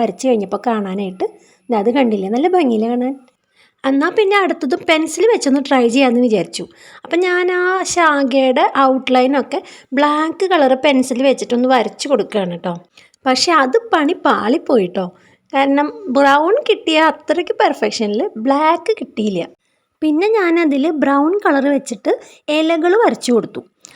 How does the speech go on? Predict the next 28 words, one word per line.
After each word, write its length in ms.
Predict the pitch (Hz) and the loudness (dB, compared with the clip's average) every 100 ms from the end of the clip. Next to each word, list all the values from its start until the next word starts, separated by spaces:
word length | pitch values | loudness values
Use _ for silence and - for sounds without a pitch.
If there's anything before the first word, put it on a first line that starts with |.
| - | -14
ഏ, 140 | 233 247 262 | -6 -4 -4
എന്തായാലും 380 | 233 226 233 269 | -2 0 2 4
ഉണങ്ങി 300 | 269 262 277 | 4 2 2
നിൽക്കുന്ന 380 | 302 311 302 302 | 0 -2 -2 0
ഇലകളല്ലേ, 480 | 320 269 269 277 196 | 0 0 2 2 0
സമ്മറല്ലേ, 640 | 196 220 220 233 269 214 185 _ _ - - 269 | -2 -2 -2 0 0 0 -6 _ _ -20 -12 -8
അപ്പോൾ 280 | 262 311 359 - | -4 -2 -2 -2
അതെല്ലാം 480 | 277 349 320 285 302 | -2 0 0 -2 -2
വീഴുന്ന 420 | 277 262 262 262 | 0 0 0 0
രീതിയിലും 520 | 269 247 220 240 302 330 - | 0 -4 -4 -2 -2 -2 -4
ഒക്കെ 340 | 311 - - | -8 -8 -4
ഞാനതിൽ 380 | 427 285 240 240 | -2 0 -2 -2
സെറ്റ് 320 | 254 254 208 220 | -4 -4 -4 -4
ചെയ്ത് 180 | 214 | -4
കൊടുത്തു 300 | 202 196 - | -4 -6 -8
ട്ടോ. 180 | 175 196 185 _ _ _ _ _ _ _ _ _ _ _ _ _ _ _ _ | -6 -6 -8 _ _ _ _ _ _ _ _ _ _ _ _ _ _ _ _
അങ്ങനെ 280 | 285 302 349 | -4 0 2
ഇലകൾ 360 | 349 359 349 381 | 2 2 2 2
വരച്ച് 320 | 494 359 - | 2 0 0
കഴിഞ്ഞു 300 | 269 254 196 | 0 2 0
ട്ടോ. 160 | 180 196 190 - - - - | -4 -6 -6 -14 -20 -20 -8
ഇനി 180 | 320 392 | -2 0
ഇതാ 180 | 359 359 | 2 2
നമ്മൾ 280 | 370 330 285 294 302 294 | 2 0 0 0 0 -2
ബ്ലാക്ക് 460 | 311 262 254 277 285 | 0 0 2 -2 -2
കളർ 220 | 349 277 269 | -2 -2 0
പെയിന്റ് 320 | 294 220 226 | 0 2 0
എടുത്തേക്കാണ്, 600 | 240 208 208 226 180 | 0 -2 -2 -4 -2